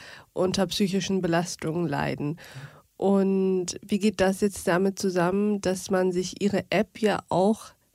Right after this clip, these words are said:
leisten können muss? Die kostet ja auch etwas neuerdings. Erzählen Sie mal, wie Sie da herangehen und dann geben Sie uns vielleicht auch nochmal einen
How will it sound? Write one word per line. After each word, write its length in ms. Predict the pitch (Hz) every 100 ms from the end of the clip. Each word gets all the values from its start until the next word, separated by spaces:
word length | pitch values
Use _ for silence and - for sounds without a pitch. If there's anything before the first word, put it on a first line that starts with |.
| -
leisten 380 | - 196 -
können 300 | 233 240 233
muss? 320 | 240 247 - -
Die 180 | 196
kostet 480 | 180 - 202 - 226
ja 160 | 247 220
auch 140 | 233
etwas 640 | - 233 220 254 - - -
neuerdings. 680 | 226 226 240 214 233 277 -
Erzählen 460 | - 214 - 220 226
Sie 120 | 214
mal, 260 | 214 208 214 - - - - -
wie 80 |
Sie 180 | 208 208
da 480 | 202 196 196 196 180 -
herangehen 760 | 202 196 185 190 214 208 208 214
und 280 | - 196 190
dann 280 | 185 190 190
geben 200 | 196 196
Sie 80 |
uns 160 | 185 190
vielleicht 300 | - 180 190
auch 120 | 190
nochmal 300 | 196 190 185
einen 220 | - 180